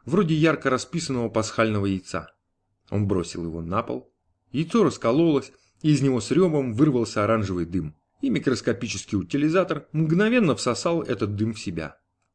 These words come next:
После чего тяжёлые плотные клубы дыма взмыли вверх, едва не задушив Коллинза.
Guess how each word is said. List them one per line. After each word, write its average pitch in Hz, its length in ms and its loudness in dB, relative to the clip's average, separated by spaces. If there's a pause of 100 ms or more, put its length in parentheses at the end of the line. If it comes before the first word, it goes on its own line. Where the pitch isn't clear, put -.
(180)
После 156 260 0
чего 156 480 0
тяжёлые 156 400 6
плотные 131 440 2
клубы 113 380 -2
дыма 139 380 0 (120)
взмыли 131 360 6
вверх, 107 420 0
едва 110 320 0
не 107 100 0
задушив 95 480 -6
Коллинза. 85 540 -4